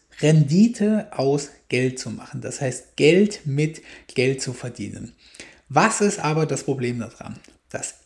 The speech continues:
erste Problem ist, dass Menschen glauben, dass das der einzige Weg ist, Geld zu verdienen. Das heißt, me-, oder reich zu werden. Menschen,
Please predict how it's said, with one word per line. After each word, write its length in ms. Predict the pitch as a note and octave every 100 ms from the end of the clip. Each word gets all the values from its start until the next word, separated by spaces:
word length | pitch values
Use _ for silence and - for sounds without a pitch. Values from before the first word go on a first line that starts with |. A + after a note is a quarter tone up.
| -
erste 460 | D#3+ F3+ F#3+ - F#3
Problem 520 | D#3 B2+ C3 D3 C#3+
ist, 240 | D#3 D#3 - - _ _ -
dass 200 | A#2+ -
Menschen 460 | C3 D3 E3 D#3+
glauben, 460 | C3 A#2+ B2+ D3 D#3
dass 220 | B2 B2
das 160 | C3+ -
der 180 | - -
einzige 460 | C#3 C3+ C3+ A#2+
Weg 200 | A#2+ -
ist, 220 | - - -
Geld 220 | G#2+ -
zu 80 | -
verdienen. 580 | - - - G#2+ A2 -
Das 200 | - -
heißt, 300 | C#3 E3 -
me-, 220 | D3 D3 -
oder 220 | C3 A#2
reich 300 | A#2+ B2+ -
zu 120 | B2
werden. 400 | A2 A2 A2 A#2+
Menschen, 460 | C#3 G#3 - G#3